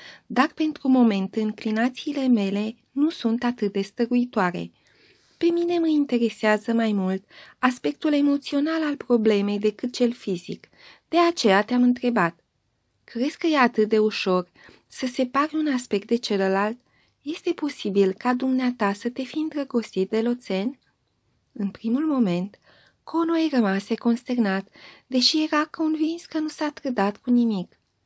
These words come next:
„Ce te face să-mi pui o astfel de întrebare?”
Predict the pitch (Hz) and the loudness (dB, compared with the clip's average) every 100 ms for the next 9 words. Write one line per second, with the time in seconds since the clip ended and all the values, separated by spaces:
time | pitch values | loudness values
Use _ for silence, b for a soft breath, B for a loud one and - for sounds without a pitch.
0 | _ _ - 381 392 359 - 214 220 247 | _ _ -10 -6 -2 0 6 6 4 -4
1 | 269 262 247 226 190 190 - 226 233 240 | -4 -4 -2 0 2 0 -4 -2 0 -2
2 | 240 240 202 175 175 180 | -2 -2 0 -2 -4 -12